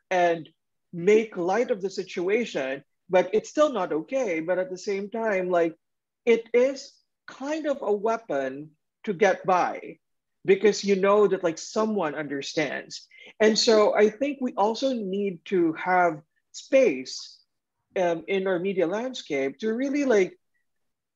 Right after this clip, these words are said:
cover stories like that, cover stories of friendship, cover stories of, like, bipoc helping each other, community, like, uplifting each other, because I think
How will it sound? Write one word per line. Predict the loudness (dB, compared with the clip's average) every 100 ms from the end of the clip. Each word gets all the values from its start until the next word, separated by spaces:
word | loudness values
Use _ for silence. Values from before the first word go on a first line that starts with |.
| _ _ -2
cover | 0 2 2
stories | 0 -2 -2 -2 -4 -4
like | -4 -2
that, | -4 -6 -12 _ -4
cover | -2 -2
stories | -2 0 0 0
of | -6 -2
friendship, | 0 0 -4 -8 -4
cover | -2 -2
stories | -2 0 2 2 2
of, | -4 0
like, | -2 -2 -8 _ _ _
bipoc | 0 2 2 -2 -2 -4 _
helping | -10 -8 -6
each | -8 -6
other, | -6 -2 -4 -2
community, | 0 0 0 -2 -2 0
like, | 0 0
uplifting | -4 -8 0 0 0 -2 -6
each | -8 -6
other, | -6 -6 -8 -10 -14 -20 0
because | 2 6 6 6 4 -4 -14 -20 _ _ _ _ _ _ _ _ _ _ _ _ _ _ _ 2
I | 2
think | 4 2 0 -2